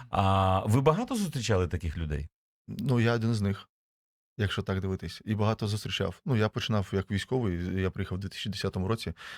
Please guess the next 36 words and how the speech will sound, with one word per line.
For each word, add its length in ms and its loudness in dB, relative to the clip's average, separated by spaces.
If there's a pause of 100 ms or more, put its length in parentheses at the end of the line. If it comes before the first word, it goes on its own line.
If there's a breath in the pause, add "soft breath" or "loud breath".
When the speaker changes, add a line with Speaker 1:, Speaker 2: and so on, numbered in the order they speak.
(160 loud breath)
Speaker 2:
е, 280 2
у 60 2
мене 160 4
за-, 100 -2
е, 400 -2
зарплата 340 0
була 140 0
тисяча 220 -4
вісімсот 280 -6
гривень. 280 -4 (240)
Speaker 1:
Мгм. 340 6
Speaker 2:
З 80 -4
неї 220 4
я 80 0
починав. 400 -4 (440 soft breath)
Ось, 280 -2
е, 280 -4
сьогодні 320 2
двадцять 240 -2
четвертий 320 -4
рік. 160 -6 (1300 loud breath)
Тому 340 2
от 160 -2
якраз 220 0
ми 60 0
в 40 0
дев'ятнадцятому 460 -2
році 120 -2
зустрічались 480 -2
з 40 -2
вами. 160 6
Speaker 1:
Так. 420 -8
Speaker 2:
Да, 160 2
я 120 2
рік, 260 0
е, 40 -4